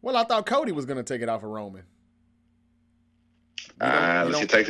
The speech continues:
Speaker 2: unless he takes it off at the Rumble or something like that. Maybe they have a match at the Rumble and The Rock, you know, makes Roman lose. Uh, I just don't see where him and The Rock need a title because they don't.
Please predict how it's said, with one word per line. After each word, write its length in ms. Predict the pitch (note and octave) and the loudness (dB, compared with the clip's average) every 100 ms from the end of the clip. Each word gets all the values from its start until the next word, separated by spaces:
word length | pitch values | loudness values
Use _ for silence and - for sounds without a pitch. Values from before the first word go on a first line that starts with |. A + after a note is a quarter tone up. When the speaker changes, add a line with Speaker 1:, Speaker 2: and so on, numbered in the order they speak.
| G2 | 4
Speaker 2:
unless 200 | G#2+ A2 | 4 4
he 80 | |
takes 240 | B2 B2+ B2 | 4 4 4
it 60 | |
off 200 | A#2 A#2+ | 4 6
at 120 | B2+ C3 | 4 4
the 80 | |
Rumble 480 | C3 C3+ C#3+ D3 C#3+ | 4 6 4 4 4
or 80 | B2 | 4
something 300 | A2+ B2+ B2+ | 4 2 4
like 160 | B2+ B2 | 4 6
that. 160 | C#3 | 4
Maybe 240 | G#2+ A2+ B2+ | 8 6 8
they 120 | B2+ | 6
have 180 | B2+ B2+ | 6 6
a 60 | |
match 240 | A#2+ B2 B2 | 6 4 4
at 100 | B2 | 0
the 80 | A2+ | 2
Rumble 380 | A#2 B2+ A#2+ | 2 2 2
and 80 | A2+ | 0
The 60 | G2+ | 0
Rock, 340 | G2 G#2+ G#2 - | 2 2 0 -2
you 80 | |
know, 140 | G#2+ G#2 | 2 4
makes 280 | G2+ G#2+ G#2 | 4 2 2
Roman 260 | G#2+ G2+ | 2 4
lose. 600 | G2 A2 B2 B2 A#2+ - - _ _ _ _ _ - | 2 4 4 2 0 -6 -14 _ _ _ _ _ 2
Uh, 280 | F2+ F2+ F2 | 4 4 4
I 160 | G#2 | 2
just 160 | G2+ F#2+ | 2 4
don't 160 | G#2+ | 2
see 180 | G2 A2+ | 4 2
where 280 | G#2+ G#2 G2 | 4 4 4
him 180 | F#2+ G#2+ | 4 2
and 80 | G2 | 2
The 60 | F2+ | 2
Rock 340 | F#2 G2+ F2 | 4 2 0
need 280 | F2+ G2 A2+ | 2 4 4
a 60 | |
title 420 | A2 - B2 B2+ C3 | 2 4 4 4 2
because 300 | A2+ G#2 F#2 | 0 -2 0
they 120 | F#2 | 0
don't. 380 | F2+ F#2 A2 | 2 2 0